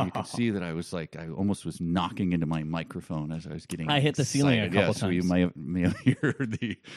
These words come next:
Speaker 1: the microphone knock. So thank you for joining us on that journey. Think about that. Give it some thought.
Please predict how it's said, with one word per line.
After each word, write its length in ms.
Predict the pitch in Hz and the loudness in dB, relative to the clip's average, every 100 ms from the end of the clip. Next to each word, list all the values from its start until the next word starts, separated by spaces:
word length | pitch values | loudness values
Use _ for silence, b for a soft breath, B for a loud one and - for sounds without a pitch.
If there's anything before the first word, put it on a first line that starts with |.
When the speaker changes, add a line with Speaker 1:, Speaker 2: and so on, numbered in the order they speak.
| B B B B | B B B B
Speaker 1:
the 140 | 90 85 | -12 -6
microphone 680 | 87 87 92 87 80 80 | -2 -2 -2 -4 -2 0
knock. 320 | 82 80 - | 0 -2 -6
So 180 | - 113 | 2 4
thank 240 | 151 165 143 | 6 6 4
you 80 | |
for 140 | 135 123 | 2 0
joining 480 | 101 123 131 131 123 | 4 6 8 10 8
us 200 | 117 - - | 4 0 2
on 160 | 104 | 4
that 180 | 98 92 | 4 2
journey. 460 | 87 90 123 127 135 | 0 2 4 6 4
Think 340 | - 175 180 | 2 0 2
about 320 | 175 156 151 | 2 2 2
that. 460 | 147 143 160 - - - | 0 0 0 -4 -14 -6
Give 160 | 123 143 | -2 -2
it 100 | - | 0
some 140 | 139 | 0
thought. 380 | - 101 101 | 2 2 2